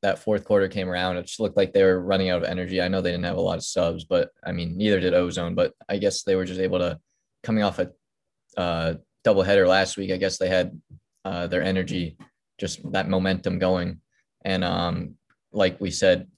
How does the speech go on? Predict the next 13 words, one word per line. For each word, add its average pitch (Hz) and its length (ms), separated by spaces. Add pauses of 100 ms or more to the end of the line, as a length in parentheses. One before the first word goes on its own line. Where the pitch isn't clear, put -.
Pat 92 260 (100)
Hogan 92 320
knocking 87 300
down 87 180
those 85 160
shots 87 420
was - 160
kind 92 220
of 90 80
like 87 220
the - 100
killer. 87 480 (380)
Um, 87 480